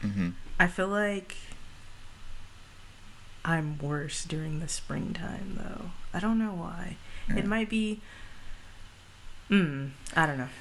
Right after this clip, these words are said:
Speaker 1: Yeah, I mean, it could be definitely a part of the anniversaries you have during that time.
Speaker 2: Yeah.
Speaker 1: Sometimes holidays are always tough because, you know, you're coming around family and if, you know
Speaker 2: Or not.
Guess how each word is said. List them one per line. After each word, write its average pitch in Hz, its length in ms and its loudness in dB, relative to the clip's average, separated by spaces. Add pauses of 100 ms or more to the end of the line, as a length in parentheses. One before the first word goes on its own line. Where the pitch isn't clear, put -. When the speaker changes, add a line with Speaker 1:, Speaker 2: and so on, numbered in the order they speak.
(160)
Speaker 1:
Yeah, - 280 6
I 113 40 2
mean, 113 180 6
it 104 80 4
could 104 140 4
be 101 120 8
definitely 90 460 4
a 85 80 2
part 82 280 6
of 85 100 0
the 80 400 4
anniversaries 95 600 4
you 98 80 2
have 95 300 4
during 101 220 2
that 98 180 0
time. 98 540 4
Speaker 2:
Yeah. - 260 -2
Speaker 1:
Sometimes 104 480 4
holidays 98 540 4
are 98 180 4
always 98 280 4
tough 92 280 0
because, 85 520 2
you 95 80 4
know, 85 100 4
you're 82 100 4
coming 87 220 0
around 85 200 4
family 90 500 2
and 78 120 0
if, 78 240 -6 (580)
you 95 80 2
know 143 160 2
Speaker 2:
Or 175 240 0
not. 185 340 -2